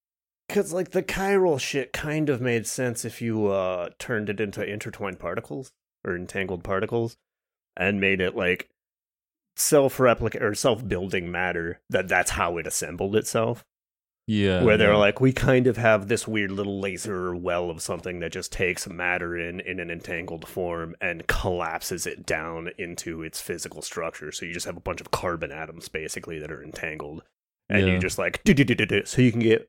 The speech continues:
Speaker 1: really big things out of really small stuff.
Speaker 2: <laughs>
Speaker 1: But
Speaker 2: They coulda used the
Speaker 1: instead
Speaker 2: crypto buyouts for that.
Speaker 1: Yeah, exactly. But instead they made it, "I Am My Own Grandpa," which I called, by the way.
Speaker 2: <laughs> Yeah, you did.
Speaker 1: That game is basically The Stupids, which
Speaker 2: Yeah.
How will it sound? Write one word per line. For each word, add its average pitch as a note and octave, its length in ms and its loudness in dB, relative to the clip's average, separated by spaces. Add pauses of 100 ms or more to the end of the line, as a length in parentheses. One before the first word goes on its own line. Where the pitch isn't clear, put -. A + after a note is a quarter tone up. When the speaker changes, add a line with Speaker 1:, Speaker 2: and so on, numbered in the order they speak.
Speaker 1:
really G#2 460 0
big A#2 240 2
things D3+ 360 0
out G2+ 100 -2
of G2 60 -4
really G#2 260 2
small B2+ 280 4
stuff. E2 400 2
Speaker 2:
<laughs> - 140 -6 (580)
Speaker 1:
But G2 220 8
Speaker 2:
They G2+ 60 4
coulda C#3+ 160 8
used B2 160 6
the B2 60 4
Speaker 1:
instead A#2 220 6
Speaker 2:
crypto G2+ 120 6
buyouts G2 480 2
for - 120 -4
that. G#1+ 240 -4
Speaker 1:
Yeah, D3+ 260 6
exactly. A2 600 2
But A#2+ 220 2
instead A2+ 400 4
they G#2+ 120 6
made G#2+ 220 6
it, G2+ 220 2 (920)
"I G2+ 140 -2
Am G2+ 140 0
My F#2 160 -2
Own G#2 160 0
Grandpa," F2 560 -4 (120)
which F2 200 -4
I G#2+ 100 2
called, F2+ 560 -2
by E2+ 140 -6
the D#2+ 80 -8
way. D#2+ 240 -8 (320)
Speaker 2:
<laughs> - 260 8
Yeah, E2 360 0 (140)
you F2+ 160 -4
did. F2 260 -2 (100)
Speaker 1:
That A#2 380 -2
game A#2 220 0
is G2+ 120 -4
basically G2+ 480 -4
The D#2+ 160 -8
Stupids, - 880 -4 (560)
which - 420 -4
Speaker 2:
Yeah. F#2 160 2